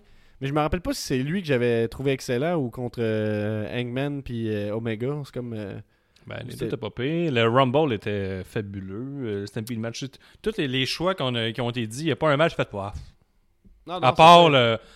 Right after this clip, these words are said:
Speaker 2: à part la personne qui a écrit, euh, Randy Orton puis Edge à WrestleMania, je sais pas si tu te trompais avec le greatest, euh,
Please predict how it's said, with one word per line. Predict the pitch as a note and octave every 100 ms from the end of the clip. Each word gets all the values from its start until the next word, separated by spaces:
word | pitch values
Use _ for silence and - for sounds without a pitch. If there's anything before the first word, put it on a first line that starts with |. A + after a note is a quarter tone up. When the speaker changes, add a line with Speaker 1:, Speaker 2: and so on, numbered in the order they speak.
| -
Speaker 2:
à | B2
part | B2 D3
la | D3+ C3
personne | A2+ - C3+ C3+
qui | A#2
a |
écrit, | A2 - A2+ B2+ A#2+
euh, | G#2 G2+
Randy | G#2+ A2+ A#2
Orton | A2 G#2+ B2 A#2+ A#2+ B2
puis | - G2
Edge | A2+ A2+ A2
à | G2+ G2+
WrestleMania, | A2 B2+ A2+ A2
je | D#3
sais | -
pas |
si | D3
tu | -
te | B2
trompais | G#2+ B2+
avec | B2+
le | G#2+ G2+
greatest, | A2 A2 B2 -
euh, | G2+ G2